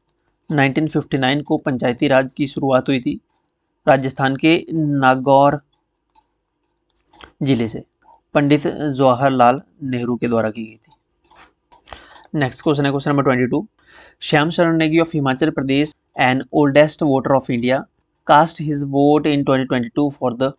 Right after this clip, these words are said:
हिमाचल प्रदेश के श्याम शरण नेगी जो भारत के सबसे पुराने मतदान करने वाले व्यक्ति थे, है नहीं थे, इनकी डेथ हो गई अब, उन्होंने वर्ष दो हज़ार बाईस तक कितनी बार मतदान किया? तो उन्होंने दो हज़ार बाईस तक चौंतीस बार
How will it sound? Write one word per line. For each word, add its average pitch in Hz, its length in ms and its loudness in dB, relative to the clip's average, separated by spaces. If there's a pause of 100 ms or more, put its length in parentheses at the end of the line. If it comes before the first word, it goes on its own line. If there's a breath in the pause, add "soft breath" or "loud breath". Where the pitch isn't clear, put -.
(380 soft breath)
हिमाचल 147 320 4
प्रदेश 156 260 2
के 160 140 2
श्याम 143 320 0
शरण 127 300 -2
नेगी 117 280 -2 (300)
जो 185 140 2
भारत 127 300 2
के 160 140 0
सबसे 156 420 0
पुराने 139 440 0
मतदान 131 680 -2 (240)
करने 143 240 2
वाले 131 260 4
व्यक्ति 123 420 -2
थे, 147 180 -4 (340)
है 139 200 2
नहीं 143 180 0 (120)
थे, 143 120 4 (100)
इनकी 139 200 -2
डेथ 131 240 -2
हो 135 80 0
गई 120 160 -2
अब, 147 160 -6 (240)
उन्होंने 156 360 2
वर्ष 165 200 2
दो 151 160 2
हज़ार 143 260 4
बाईस 135 480 2
तक - 220 0 (200)
कितनी 170 260 2
बार 135 200 4
मतदान 117 400 -2
किया? - 220 -20 (300 soft breath)
तो 175 60 -4
उन्होंने 151 280 0
दो 156 160 4
हज़ार 143 160 4
बाईस 131 420 2
तक 170 160 -6 (380)
चौंतीस 156 440 0
बार 143 300 4